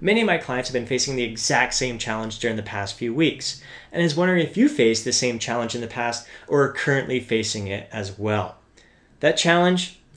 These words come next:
is fit shaming. Those closest to my clients have been knowingly or unknowingly saying things that have the potential to sabotage their fat loss journey.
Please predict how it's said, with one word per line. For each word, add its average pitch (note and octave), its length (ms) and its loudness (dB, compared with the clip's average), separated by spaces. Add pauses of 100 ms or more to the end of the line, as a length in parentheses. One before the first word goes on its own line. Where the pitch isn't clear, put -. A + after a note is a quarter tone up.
is D3+ 200 2
fit - 220 4
shaming. F#2 440 -8 (1000)
Those - 200 6
closest E3+ 440 4
to D#3 80 -4
my C#3+ 80 0
clients G#2 400 -4
have D3 160 -4
been D3+ 180 0
knowingly A3 460 4
or - 340 2 (100)
unknowingly B2 800 2
saying A#3 460 0
things D3 300 0
that C3 100 -6
have G#3+ 320 -2
the B3+ 60 -2
potential C3+ 600 -2 (300)
to D#3+ 160 -4
sabotage A#2+ 800 2
their G#2 120 -4
fat G#2 260 -4
loss G2+ 240 -4
journey. F2+ 440 -6